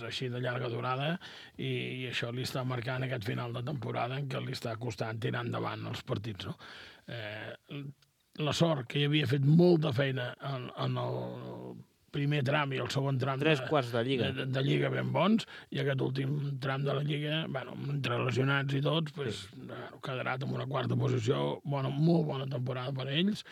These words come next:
Speaker 1: i a partir d'aquí seguir treballant i il·lusionats per la temporada vinent, aviam si recuperen aquests jugadors lesionats i si poden, eh, millorar l'equip amb algun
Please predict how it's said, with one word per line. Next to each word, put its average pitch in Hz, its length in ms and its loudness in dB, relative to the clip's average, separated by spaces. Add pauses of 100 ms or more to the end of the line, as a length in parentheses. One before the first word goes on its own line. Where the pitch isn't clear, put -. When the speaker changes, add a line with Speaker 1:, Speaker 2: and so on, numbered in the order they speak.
(300)
Speaker 1:
i - 100 -4
a 143 60 -4
partir 117 320 -2
d'aquí 123 220 -4 (100)
seguir 127 920 -4
treballant 127 500 -2
i 139 80 0
il·lusionats 123 480 -2
per 139 80 0
la 135 100 0
temporada 120 460 -2
vinent, 143 360 -4
aviam 143 340 -4 (320)
si 135 120 -4
recuperen 120 640 -2
aquests 120 240 -2
jugadors 123 300 0
lesionats 131 560 0
i 135 180 -2
si 123 80 4
poden, 113 380 -4 (500)
eh, 120 240 -6
millorar 120 400 -2
l'equip 123 340 -2
amb 131 140 2
algun 135 320 0